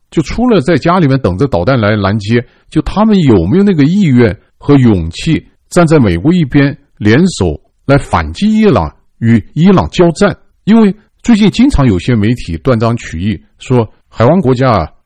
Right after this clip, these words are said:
呃，也发射了导弹，哎，这个正式与伊朗宣战。实际上这些新闻到最后都是不了了之。那么究竟海湾国家有没有意愿，有没有勇气对抗伊朗？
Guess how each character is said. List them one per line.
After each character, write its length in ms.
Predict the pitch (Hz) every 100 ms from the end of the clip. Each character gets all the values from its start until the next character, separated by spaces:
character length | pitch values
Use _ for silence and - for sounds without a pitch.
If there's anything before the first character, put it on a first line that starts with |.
| _
呃， 180 | 120 123
也 180 | 110 113
发 180 | - 151 160
射 60 |
了 80 | 143
导 160 | 104 90
弹， 200 | 139 95 -
哎， 260 | 113 120 101
这 100 | 139
个 180 | 127 120
正 200 | - 208 139
式 260 | - 120 _ _ -
与 140 | 117 127
伊 140 | 156 185
朗 120 | 82
宣 380 | - - 160 165
战。 240 | 190 - _ _ _
实 120 | - 165
际 20 |
上 100 | 147
这 120 | 247
些 80 | 160
新 180 | - 139
闻 160 | 104
到 120 | 98 113
最 160 | 139
后 120 | 110
都 120 | 101 127
是 100 | 104
不 100 | 104
了 120 | 92
了 120 | 85
之。 160 | - 85 - _ _
那 80 | 151
么 60 | 165
究 200 | 220 240
竟 180 | 208 135
海 160 | - 98
湾 100 | 110
国 160 | 95
家 160 | 95 95 _ _ -
有 180 | 113 101
没 120 | 156
有 120 | 160
意 120 | 160
愿， 280 | 123 123 -
有 120 | 113 98
没 160 | 113 233
有 80 |
勇 200 | 131 82 82
气 280 | - 131 - _ -
对 100 | 135
抗 260 | - 90
伊 120 | 90
朗？ 180 | 92 76